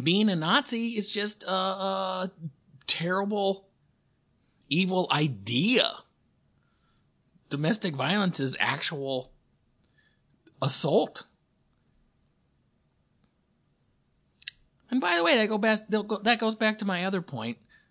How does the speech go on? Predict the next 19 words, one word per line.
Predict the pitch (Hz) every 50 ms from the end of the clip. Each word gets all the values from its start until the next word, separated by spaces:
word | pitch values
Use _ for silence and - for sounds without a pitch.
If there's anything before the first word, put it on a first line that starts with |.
| _ _ -
about, | 143 139 127 131 127 127 120 - -
uh, | 120 120 117 117 113 117
when | 113 131 135 135
people | 147 147 131 143 127
take | 131 147 131 113 117
jokes | - 147 143 139 -
too | - 120 104
seriously. | 101 - - 104 98 92 92 90 - - 95 92 - _ _ _ _ _ _ -
I | -
mean, | 349 349 330
there, | 330 370 370 370 - 359 - - - - - 311 311 330 339 _ _ _ _ _ _ _ _ _ _ -
who's | 220 320 370 370
that | - 349 330 -
guy | 285 269 262
who | 233
made | 220 214 202 185 185 -
Springtime | - _ _ _ - - 196 208 208 196 196 196 185 180 180 160
for | - 165
Hitler? | 135 139 165 151 117 117 101 82 -